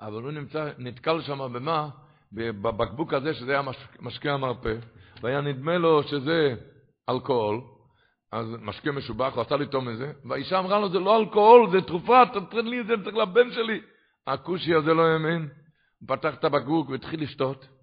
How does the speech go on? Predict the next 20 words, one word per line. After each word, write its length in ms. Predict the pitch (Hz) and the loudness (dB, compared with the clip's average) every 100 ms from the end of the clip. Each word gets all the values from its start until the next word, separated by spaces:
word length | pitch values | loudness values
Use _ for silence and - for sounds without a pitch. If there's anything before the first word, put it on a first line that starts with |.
| _ _ _ 117 | _ _ _ -16
וכשהרגיש 580 | - - 113 135 - | -12 -10 -6 -6 -8
את 40 | - | -8
הטעם 260 | 120 156 | -4 -4
התרופה, 540 | 147 135 120 - 165 143 104 - _ _ | -4 -6 -10 -6 -2 -2 -4 -20 _ _
ש-, 60 | 107 101 - - | -20 -20 -20 -20
אז 140 | 101 | -20
הוא 80 | 101 90 _ - | -18 -20 _ -14
קצף 400 | 127 - 160 156 | -12 -4 -4 -2
עד 180 | 160 143 | -4 -4
מאוד, 300 | 160 151 113 | -6 -6 -10
כעס, 320 | - - 185 - - _ _ - | -10 -2 -2 -2 -18 _ _ -10
ירק 480 | 127 151 185 214 - | -2 0 2 0 0
עליה 520 | 202 220 247 269 190 104 - - - | 4 6 10 12 12 10 -2 -16 -8
את 100 | 131 | -8
כל 200 | - 156 | -2 0
התרופה, 480 | 156 131 117 131 147 156 - | 0 -2 0 2 2 -2 -2
עליה, 480 | 185 185 165 175 196 - - - | 0 4 6 4 2 -4 -20 -6
אתה-, 240 | 139 151 - - - - _ - | 0 0 -2 -12 -20 -20 _ -4
ובחמוס 580 | 139 135 104 135 185 220 | -2 0 0 2 2 2
רבו, 680 | 196 175 180 214 185 202 208 | 4 6 8 6 6 0 -2